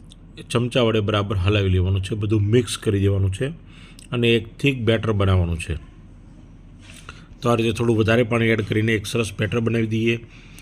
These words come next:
અને મિત્રો, આ મોટા મોટા શાકભાજી આપણે અંદર એડ કર્યા છે. હજી પણ તમને જો પસંદ હોય તો તમે ડુંગળી પણ એડ કરી શકો છો. પાલક,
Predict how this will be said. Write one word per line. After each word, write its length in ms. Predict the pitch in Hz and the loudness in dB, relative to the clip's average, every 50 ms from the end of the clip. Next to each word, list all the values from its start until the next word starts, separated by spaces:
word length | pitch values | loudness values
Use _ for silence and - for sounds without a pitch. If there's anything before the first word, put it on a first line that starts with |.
| - - - - - - | -20 -20 -20 -20 -16 -8
અને 140 | - 135 139 | -2 -2 0
મિત્રો, 300 | 135 135 131 - 135 139 135 131 | 0 0 0 2 2 4 4 4
આ 200 | 131 127 127 123 117 117 - - | 4 4 4 2 2 0 -2 -2
મોટા 360 | 107 104 113 110 113 - 143 135 | 0 0 0 0 2 0 0 2
મોટા 200 | 135 127 131 120 | 2 2 0 0
શાકભાજી 520 | - - 123 117 113 113 123 117 110 120 | 0 0 -2 -2 2 2 2 4 4 2
આપણે 240 | 117 117 107 113 113 | 2 2 2 2 0
અંદર 220 | 113 113 113 117 110 | 2 2 2 2 2
એડ 140 | 110 110 110 107 | 2 0 0 0
કર્યા 220 | 113 110 110 110 101 | 2 2 2 2 2
છે. 200 | - - 113 110 117 117 - - - - - - - - - - | 0 -2 -4 -4 -4 -6 -14 -20 -18 -18 -18 -18 -18 -12 -2 0
હજી 260 | 110 104 113 143 143 | 0 2 2 2 2
પણ 160 | - 139 131 | 2 0 0
તમને 340 | 123 127 120 120 123 123 123 117 | 0 0 0 0 0 0 0 0
જો 180 | 107 123 120 117 | 0 0 0 0
પસંદ 380 | - - 110 - 123 117 117 117 | 0 -4 -4 -2 -2 0 2 2
હોય 140 | 117 117 | 0 0
તો 160 | 113 - 113 110 | 0 0 -4 -2
તમે 240 | 107 - 104 110 | -2 -4 -4 -2
ડુંગળી 340 | 110 107 107 107 117 120 113 | 0 0 2 2 2 2 2
પણ 100 | 120 113 | 0 0
એડ 140 | 107 107 113 | -2 -2 -2
કરી 200 | 107 110 117 113 | -4 -4 -4 -4
શકો 240 | 110 120 107 113 110 | -4 -4 -4 -4 -4
છો. 160 | 104 117 110 113 117 113 - - - - - _ _ _ _ _ - - - - - - | -2 -2 -4 -4 -4 -8 -14 -20 -20 -20 -20 _ _ _ _ _ -20 -20 -20 -20 -18 -2
પાલક, 440 | - 113 127 139 135 135 131 131 - | 2 4 6 6 6 6 4 2 0